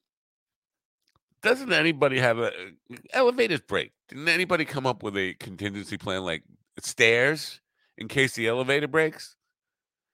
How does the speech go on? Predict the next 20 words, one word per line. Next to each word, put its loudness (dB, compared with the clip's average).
It's, -6
uh, -6
the 2
whole 0
fucking -6
thing, -4
the, -4
you -6
know, -2
painting 0
it -2
as 2
stranded -2
and -4
underground, 0
um, 0
when -2
they're, 0
in -4
fact -2